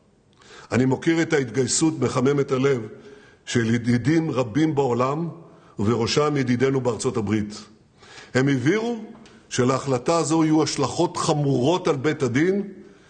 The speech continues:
ועל מי שישתף פעולה עמו בעניין זה. אני מבקש להודות לנבחרי הציבור בארץ, לרוחב הקשת הפוליטית, שהתייצבו כאיש אחד נגד החלטה בזויה זאת. אני מבקש לומר לכם,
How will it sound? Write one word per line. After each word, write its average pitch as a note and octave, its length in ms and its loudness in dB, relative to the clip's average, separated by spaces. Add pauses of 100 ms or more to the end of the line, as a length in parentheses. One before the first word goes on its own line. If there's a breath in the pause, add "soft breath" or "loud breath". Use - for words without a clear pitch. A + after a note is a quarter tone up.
(260 loud breath)
ועל A2+ 180 0
מי D3 120 4
שישתף D3 580 0
פעולה C#3 340 2
עמו B2+ 260 -2
בעניין A2 380 0
זה. F2 200 -2 (1040 loud breath)
אני A#2 120 2
מבקש C3+ 340 0
להודות D3+ 460 2
לנבחרי C3 460 0
הציבור C#3 640 0
בארץ, C#3+ 720 -2 (520 soft breath)
לרוחב C#3 420 0
הקשת C#3 400 -2
הפוליטית, B2 640 -4 (500 soft breath)
שהתייצבו C3 580 0
כאיש E3+ 320 -2
אחד D#3 300 0 (500 loud breath)
נגד C#3 320 2
החלטה C#3 420 0
בזויה A#2+ 440 0
זאת. G2 380 -6 (1400 soft breath)
אני A2 100 2
מבקש B2 320 0
לומר B2+ 240 2
לכם, A2 240 -8